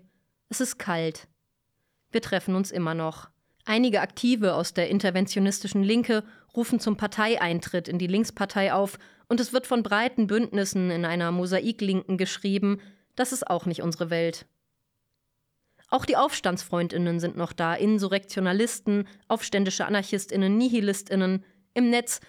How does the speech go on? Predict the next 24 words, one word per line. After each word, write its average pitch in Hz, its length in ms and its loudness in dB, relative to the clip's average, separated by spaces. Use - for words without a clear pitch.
finden 254 220 0
sich 226 200 -2
viele 240 280 2
langatmige 190 920 0
Erklärungen, 175 760 -2
vieles 254 300 0
aus 202 160 0
Griechenland, 190 680 0
von 262 180 2
den 247 100 4
Feuerzellen 196 800 0
oder 190 280 0
manche 233 280 0
Texte 262 340 0
aus 214 240 -4
Chile 269 420 4
empfinden 262 440 0
viele 277 280 2
von 233 200 0
uns 240 160 0
als 247 200 -2
abstoßende 170 720 -4
Beispiele. 165 680 -4
Offensichtlich 208 720 0